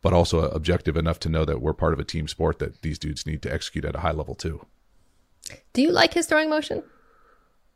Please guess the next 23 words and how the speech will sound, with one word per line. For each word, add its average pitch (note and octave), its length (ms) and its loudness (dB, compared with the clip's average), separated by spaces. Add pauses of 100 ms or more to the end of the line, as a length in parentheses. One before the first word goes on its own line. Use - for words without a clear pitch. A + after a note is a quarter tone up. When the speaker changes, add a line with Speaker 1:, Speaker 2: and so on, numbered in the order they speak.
(380)
Speaker 1:
Uh, D3 320 10 (420)
Speaker 2:
Like F#3 140 2
when F#3+ 100 4
you F#3 80 6
watch F3 200 6
it? G3+ 140 -4 (160)
Speaker 1:
I, - 200 -2
I B2+ 100 8
don't, C#3 340 10
I A#2 80 8
mean, A#2 180 10 (100)
it A#2 200 6
doesn't A2+ 420 6
make G2 340 2
me, F#2+ 440 2 (100)
you F#2 80 0
know, F2 140 4 (120)
wanna F2 200 2
throw F#2 240 4
up F2+ 100 2
in F2 80 2
my D2+ 80 0
mouth. A2 420 6